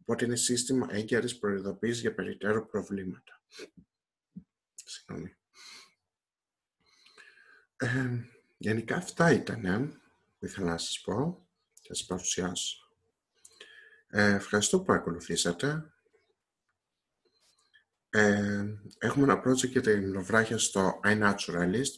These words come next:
που σημαίνει ότι άμα μπείτε μέσα στο iNaturalist και ανεβάσετε όχι μόνο γυμνοβράχια, αλλά και οποιοδήποτε άλλο ζώο, είτε είναι πεταλούδα, είτε είναι μυρμήγκερ, είτε είναι κατσαρίδες, είτε είναι οτιδήποτε,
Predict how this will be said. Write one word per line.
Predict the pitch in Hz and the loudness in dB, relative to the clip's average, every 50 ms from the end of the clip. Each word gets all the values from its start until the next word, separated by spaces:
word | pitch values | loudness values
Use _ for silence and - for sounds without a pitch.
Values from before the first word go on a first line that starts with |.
| _ | _
που | _ - | _ -8
σημαίνει | - - - 90 90 92 98 95 95 | -8 -6 -6 -4 -4 -2 -2 -2 -2
ότι | 90 85 - - 90 87 85 90 - _ _ _ - - _ _ - - - _ _ _ _ | -4 -4 -4 -6 -6 -6 -6 -10 -16 _ _ _ -20 -20 _ _ -20 -20 -20 _ _ _ _
άμα | _ 101 98 95 | _ 2 2 2
μπείτε | 90 92 101 101 - 101 | 4 2 0 0 2 0
μέσα | 95 98 101 101 98 - - 90 85 82 85 85 - _ _ _ _ _ _ | 2 2 2 2 2 0 0 -2 -4 -4 -8 -14 -16 _ _ _ _ _ _
στο | _ - - 90 | _ -4 0 2
iNaturalist | 90 90 90 87 - - 85 87 82 85 - | 2 4 2 2 0 -4 -4 -4 -4 -4 -6
και | - - 90 | -6 -4 -4
ανεβάσετε | 87 85 - 90 - - - - - | -4 -2 0 -2 -2 -2 -4 -6 -8
όχι | 98 - - | -8 -4 -2
μόνο | 131 131 117 | -2 0 0
γυμνοβράχια, | 92 - 92 87 80 85 87 82 85 - - 87 | -2 -2 -4 -4 0 2 2 2 2 0 -2 -2
αλλά | 82 82 82 82 - _ _ _ _ | 0 0 -2 -2 -4 _ _ _ _
και | _ - | _ -6
οποιοδήποτε | 92 - - _ - 90 85 107 107 - 110 107 - 104 | -6 -6 -6 _ -4 -2 -2 -2 -2 0 0 0 2 2
άλλο | 92 85 85 85 85 87 82 - _ _ _ - - - - - _ _ _ | 2 2 2 0 -2 -4 -8 -12 _ _ _ -20 -20 -20 -20 -20 _ _ _
ζώο, | - - - 92 82 85 85 | -4 -2 -2 -2 -2 -4 -6
είτε | 90 87 - 98 | -8 -4 0 0
είναι | 98 101 | 0 0
πεταλούδα, | 98 - 113 - - 113 107 104 101 101 101 101 101 98 98 | 0 0 -4 -2 0 0 0 0 0 -2 0 -2 0 0 -2
είτε | 98 98 104 | -2 -2 -2
είναι | 104 107 110 110 110 110 | -4 -2 -4 -4 -6 -8
μυρμήγκερ, | - 120 131 131 117 113 113 110 110 107 101 104 - 107 | -4 2 4 4 4 4 0 0 0 -2 -2 -2 0 2
είτε | |
είναι | 104 107 113 | 2 2 2
κατσαρίδες, | 110 110 104 - - 123 117 117 117 110 107 104 104 104 104 - | 0 0 -2 0 0 0 0 0 0 -2 -4 -4 -4 -4 -6 -6
είτε | - - 113 | -6 -4 -4
είναι | 123 123 | -4 -4
οτιδήποτε, | 120 123 110 104 104 127 120 123 - 78 80 - - _ 90 92 107 143 165 | -2 -4 -6 0 0 0 0 0 -2 -8 -8 -8 -8 _ -6 -4 -4 -4 -6